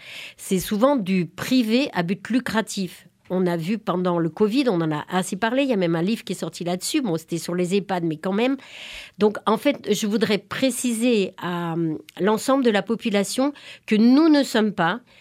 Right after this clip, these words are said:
sur une résidence à but lucratif. La première chose que la, l'équipe municipale a décidé, c'est que ça va être de l'économie sociale et solidaire, ce qui veut dire soit c'est mutualiste, soit c'est associatif. Mais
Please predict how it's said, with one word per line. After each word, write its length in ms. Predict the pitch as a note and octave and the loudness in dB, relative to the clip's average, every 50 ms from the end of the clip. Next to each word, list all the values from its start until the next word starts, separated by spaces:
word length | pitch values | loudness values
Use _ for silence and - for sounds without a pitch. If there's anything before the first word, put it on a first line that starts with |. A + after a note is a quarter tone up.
| _ _ | _ _
sur 300 | _ - - - B3 A3+ | _ -8 -4 -2 2 4
une 120 | B3 A3+ G#3 | 4 4 4
résidence 540 | G#3 A3 A3+ G3 F#3 F#3+ F#3 A3 B3 B3 A#3+ | 4 2 0 0 0 2 2 2 2 2 0
à 60 | G3 | -2
but 180 | E3+ G3+ G3+ | -2 -2 -4
lucratif. 540 | - A#3 - - - G3 F#3+ - - E3 - | -4 -4 -4 -2 -2 -4 -4 -4 -8 -10 -8
La 180 | - G#2+ C#3+ F3 _ | -8 -8 -8 -10 _
première 540 | - - G#3+ A3+ C#4 D4+ D4+ C#4+ C4 B3 A#3+ | -10 -8 -2 0 2 4 4 4 2 2 0
chose 320 | - - - G#3+ G3 G3+ - | -4 -4 -2 -2 -2 -4 -8
que 320 | - - G3 F3+ E3+ - - _ - | -6 -2 0 0 0 -2 -6 _ -6
la, 320 | F3+ E3+ E3 D#3+ D#3 D3+ D#3+ | -4 -2 -2 -2 -2 -4 -2
l'équipe 380 | F3 G3 A#3 A#3 - C4+ A#3+ A#3+ | 0 0 0 0 -2 -4 -2 0
municipale 520 | A#3 A3 A3 G3+ - - F#3 G#3+ F#3+ F#3 | 0 0 0 -2 -4 -6 -4 -2 -2 -2
a 100 | E3+ D3+ | -2 -4
décidé, 760 | D3+ D3+ E3 G#3+ A3 G3 - - G3 E3+ D#3+ F3 F#3+ A3+ C4+ C4 - - - - - - - - | -4 -2 -2 -2 -2 -4 -6 -8 -8 -4 0 0 0 0 0 -4 -8 -14 -20 -18 -18 -20 -20 -20
c'est 200 | _ - - G#3 | _ -8 -6 -6
que 300 | F#3 - - G3 F#3+ E3+ | -4 0 0 2 2 0
ça 180 | F3 - - F3 | -2 -2 -2 -2
va 80 | E3 F3 | 0 0
être 280 | F#3+ F#3+ F3 E3+ D#3+ C#3+ | -2 -2 -4 -8 -4 -2
de 80 | E3+ | 0
l'économie 560 | E3 D#3+ E3+ F3 F3+ - B3 A#3+ A#3+ B3+ B3 | 0 0 0 -2 0 0 2 2 4 2 2
sociale 400 | A#3 A#3 - G#3+ - - G3+ F#3 | 0 0 -2 -4 -2 -2 0 0
et 60 | F#3 F3+ | -2 -2
solidaire, 540 | - - E3 E3 D#3+ D3 E3 E3+ G3 B3 - - _ _ | -4 -4 -4 -4 -4 -2 -2 0 0 -2 -4 -8 _ _
ce 240 | - - - - D4+ | -16 -14 -4 -2 -2
qui 240 | D#4 D4+ - - A3 | -2 0 -2 -2 0
veut 100 | A3 G#3 | 0 0
dire 300 | D#3+ D#3+ D#3+ D#3+ D3 C#3+ - - - - - _ | 0 -2 -2 -4 -4 -6 -8 -16 -20 -20 -20 _
soit 380 | _ - - - - C#4 D#4+ E4+ | _ -14 -8 -2 0 2 2 2
c'est 160 | D#4+ - C4 | 0 0 2
mutualiste, 880 | A3+ A3+ B3+ B3 - - A#3 G3+ F#3 F3+ F#3 G#3+ C4+ C#4 - - - - _ _ _ _ _ | 2 2 2 0 0 0 0 2 2 0 0 -2 -2 -4 -6 -12 -20 -20 _ _ _ _ _
soit 360 | - - - - C4 D4 D#4+ | -18 -10 -2 0 2 2 2
c'est 300 | D4+ - - B3 A#3 - - | 2 0 -2 -2 -2 -2 0
associatif. 1040 | G#3 A#3+ B3+ B3+ - C4+ B3 B3 - A#3 G#3+ G#3+ - - G3 F3+ F3 - - - _ _ _ _ _ _ _ _ _ - - - _ - | 0 0 0 0 0 0 0 2 0 0 -2 -2 -6 -8 -8 -8 -8 -10 -16 -20 _ _ _ _ _ _ _ _ _ -20 -20 -12 _ 2
Mais 240 | G3 G3 G3 F#3 | 4 4 4 2